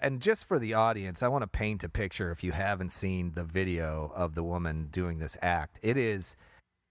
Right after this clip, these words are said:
it is like, um, imagine a guy laying on his back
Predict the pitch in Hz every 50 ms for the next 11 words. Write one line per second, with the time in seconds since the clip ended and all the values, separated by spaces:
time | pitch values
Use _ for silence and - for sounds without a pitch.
0 | _ _ _ _ _ - 151 151 156 151 147 139 127 113 104 92 113 113 107 101
1 | 95 - - - _ _ _ _ _ _ _ _ _ _ _ - 123 110 104 98
2 | 95 90 87 87 87 85 82 85 82 - _ _ _ _ _ _ _ _ _ _
3 | _ _ _ _ - - - 65 - - 139 143 185 196 196 170 160 147 131 110
4 | 95 110 107 107 107 110 98 92 95 98 101 110 123 135 123 123 131 107 120 127
5 | 120 107 107 98 - 127 123 98 65 69 80 - - - -